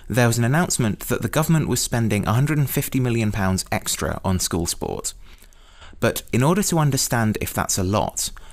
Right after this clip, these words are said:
we need to look at the number in context. The first important piece of context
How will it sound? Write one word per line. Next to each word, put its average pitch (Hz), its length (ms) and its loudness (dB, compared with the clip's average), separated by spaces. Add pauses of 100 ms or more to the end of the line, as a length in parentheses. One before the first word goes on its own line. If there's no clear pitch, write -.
(120)
we 104 120 0
need 127 220 2
to 135 100 0
look 127 180 -2
at - 60 -2
the 107 100 2
number 98 400 4
in 92 220 2
context. - 720 -6 (1080)
The 147 80 -2
first 254 360 4
important 135 500 0
piece 92 220 0
of - 80 -6
context - 580 -2